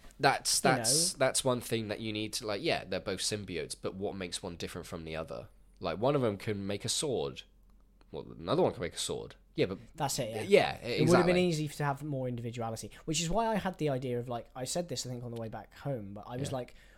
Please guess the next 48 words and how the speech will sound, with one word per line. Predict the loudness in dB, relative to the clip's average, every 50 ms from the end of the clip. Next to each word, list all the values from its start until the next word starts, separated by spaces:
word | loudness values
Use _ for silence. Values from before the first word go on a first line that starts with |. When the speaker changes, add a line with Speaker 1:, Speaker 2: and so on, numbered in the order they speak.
| -10 -2
Speaker 2:
wouldn't | 0 2 2 2
it | 2
be | 0 -2
cool | -6 -2 -2 0 0 0
if | 0 -2 -6 -12 -20 -20 -20 -20 -20 -16 -8
you, | -6 -2 -2 -2 -2 -4 -8 -12 -10
you | -8 -8 -8
kind | -6 -4 -2 -2 -2
of | -2 0
bucked | -2 -2 -4 -4 -8 -10
the | -10 -8
trend | -6 -4 -2 0 0 0 -2
a |
little | -2 -6 -8 -10
bit | -12 -14 -14 -14
with | -14 -14
symbiotes | -12 -10 -8 -8 -8 -8 -10 -10 -12 -14 -16 -14 -14 -14 -14 -16 -18 -20 -20 -20 -20 -20 -14 -14
if | -14 -10
you | -8 -6
were | -6 -6
making, | -6 -8 -8 -10 -12 -12
like, | -12 -10 -10
a |
Venom | -8 -6 -6 -6 -6 -8 -8
universe | -8 -8 -8 -8 -10 -10 -12 -12 -12 -12 -14
with | -12 -12
all | -12 -12
the | -12 -10
different | -12 -12 -12 -12 -14 -12 -12
ones, | -10 -10 -10 -12 -14 -18 -20 -20 -20 -14 -12
and | -12 -8
each | -6 -6 -6 -4 -2
one | 0 0
is | 0 0 -2
a | -2
different | -4 -4 -4 -4 -6 -4
emotion? | -4 -2 -2 -2 -2 -2 -6 -12 -18 -20 -20 -20 -20 -20 -20 -20 -20 -20 -20 -10
Speaker 1:
Yeah. | -6 -6 -6 -6 -6 -12 -20 -20 _ -20 -20 -20 -20 -20 -20 -20 -20 -18 -4 -4
I | -4
think | -4 2 2 2 2 4 2
that's | 0 0 0 -4
what | -2 -2
they | 0 0
were | 0
trying | -2 -4 -4 -4 -4
to | -4 -6
go | -4 -2 -2 -2 -2 -4
for. | -6 -8 -12 -12 -12 -12 -14 -16